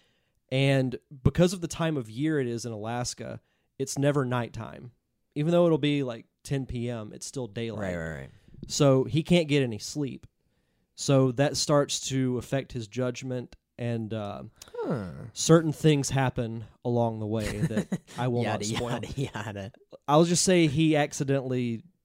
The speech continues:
Speaker 1: does some things that he should not that are of pretty big consequence.
Speaker 2: Huh.
Speaker 1: And it has a pretty good performance by the late, great Robin Williams.
Speaker 2: Mm.
Speaker 1: I'll just say he's not the happy-go-lucky genie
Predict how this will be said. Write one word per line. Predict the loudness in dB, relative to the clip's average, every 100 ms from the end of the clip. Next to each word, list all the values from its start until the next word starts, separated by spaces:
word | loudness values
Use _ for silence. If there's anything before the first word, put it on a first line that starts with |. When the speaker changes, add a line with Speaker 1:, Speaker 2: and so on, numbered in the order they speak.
| -10
Speaker 1:
does | -4 -4 -4
some | -8
things | -8 -8 -8 -14 -14
that | -14 -14 _ _
he | -12 -10
should | -8 -8
not | -8 -8 -8 -8
that | -6
are | -4 -6 -10 -14 _ _ _ _ _ _ _
of | -12 -12 -16 -8
pretty | -6 -6
big | -8 -10
consequence. | -12 -12 -16 -16 -16 -18 -18
Speaker 2:
Huh. | -18 -20 _ -20 _ _
Speaker 1:
And | 0 2
it | 4
has | 4 4 2
a | 0 0
pretty | -2 -4 -2
good | -4
performance | -6 -8 -6 -6 -8 -10
by | -6 -4 -4
the | -6 -6
late, | -6 -6
great | -4 -4 -4 -8
Robin | -10 -10 -12
Williams. | -12 -14 -16 -16 -14
Speaker 2:
Mm. | -14 -14 -18 -20 -20 _ _ _ _ _ _ _ _
Speaker 1:
I'll | 2 2
just | 4
say | 4 4
he's | 2 -2 0
not | 2 4 2
the | -2
happy-go-lucky | 0 0 -2 -2 0 0 -4 -6
genie | -10 -10 -6 -6 -6